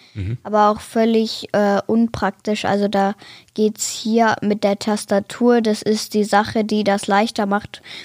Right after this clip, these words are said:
Speaker 2: weil wenn du's auf dem iPad spielst, dann hast du keine Tastatur. Und der erscheint dir auch nicht auf dem Bildschirm.
Speaker 1: Ah, okay,
Speaker 2: Also da
Speaker 1: verstehe.
Speaker 2: hast du keine Tastatur und
Speaker 1: Also es ist besser, das in der Version zu spielen, die es auf dem P C gibt.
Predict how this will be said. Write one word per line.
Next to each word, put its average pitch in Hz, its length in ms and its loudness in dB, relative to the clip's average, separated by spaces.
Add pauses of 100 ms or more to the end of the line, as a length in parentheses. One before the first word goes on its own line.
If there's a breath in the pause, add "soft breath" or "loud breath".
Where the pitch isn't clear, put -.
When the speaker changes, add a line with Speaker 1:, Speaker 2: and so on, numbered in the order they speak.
(100)
Speaker 2:
weil 202 140 2
wenn 208 140 4
du's 214 160 0
auf 190 140 2
dem 196 120 0
iPad 214 360 0
spielst, - 400 -4
dann 202 160 -2
hast 208 180 -4
du 208 60 -4
keine 202 280 0
Tastatur. 202 800 -2 (560)
Und 202 160 -2
der 190 260 4
erscheint 208 380 0
dir 202 140 2
auch 208 60 0
nicht 214 200 0
auf 196 140 -6
dem 196 100 0
Bildschirm. 208 480 -4 (320)
Speaker 1:
Ah, 110 180 2
okay, 98 260 0
Speaker 2:
Also 104 140 -4
da 98 40 2
Speaker 1:
verstehe. 107 240 2
Speaker 2:
hast 95 80 0
du 101 40 -6
keine - 320 -8
Tastatur 208 640 -6
und 196 220 -4
Speaker 1:
Also 110 200 2
es 104 100 2
ist 98 140 -6
besser, 107 300 2
das 98 420 0
in 104 200 0
der 104 120 4
Version 98 380 2
zu - 120 -8
spielen, 101 440 0
die 92 180 -4
es 90 160 -6
auf 110 140 -6
dem 101 100 -4
P - 160 -10
C 95 280 -4
gibt. - 340 -16